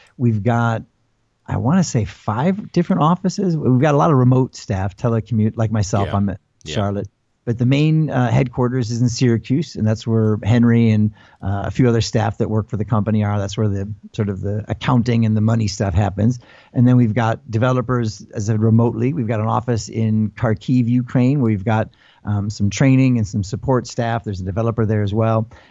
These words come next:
Speaker 1: And then our other, um, big office, I think the biggest office, is in La Plata, La Plata, Argentina. That's where I lived. And we've got, oh gosh, I, I have to go back and look, but maybe eight or nine folks working, um, in La Plata. And again, that's,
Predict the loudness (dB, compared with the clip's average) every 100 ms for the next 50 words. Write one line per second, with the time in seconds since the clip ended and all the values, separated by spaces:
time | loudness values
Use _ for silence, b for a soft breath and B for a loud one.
0 | -2 2 2 2 2 2 0 -4 -4 -2
1 | -2 -2 -4 -4 -6 -4 -4 -4 -4 -4
2 | -2 -2 -4 -4 -6 -2 -2 0 0 0
3 | 0 -4 -4 -2 -2 -4 -2 0 0 0
4 | 0 0 -2 -2 -2 -2 -2 -2 0 0
5 | -2 -6 -4 -4 -4 -4 -2 0 -2 -4
6 | b b _ 0 0 0 0 -2 -4 _
7 | _ _ _ _ _ -8 -8 -8 -6 -4
8 | -2 -2 0 -2 0 -4 0 0 2 2
9 | 4 2 -2 -8 -2 -2 0 -4 -8 -18
10 | -8 -2 2 2 2 0 0 -2 -2 -4
11 | -8 -4 -4 -4 -2 -2 0 2 2 2
12 | 0 -2 -2 -4 -2 -2 0 0 -2 -4
13 | -10